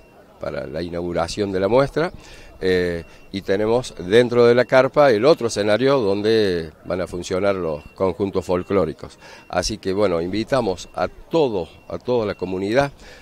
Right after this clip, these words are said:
porque esto ya dejó de ser solamente de productores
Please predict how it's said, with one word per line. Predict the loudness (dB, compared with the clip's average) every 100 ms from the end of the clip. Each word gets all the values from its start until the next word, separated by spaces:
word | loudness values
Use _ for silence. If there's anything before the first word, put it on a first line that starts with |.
| -20 -12
porque | -10 -6 -4
esto | -4 -4
ya | -2 -2
dejó | -2 -4 -4 -4
de | -4
ser | -4 -2 0 -2 -6 -10 -10 -12 -16 -14
solamente | -6 0 2 2 2 2 0 -4 -4 -8
de | -8
productores | -6 -4 -4 0 2 2 -2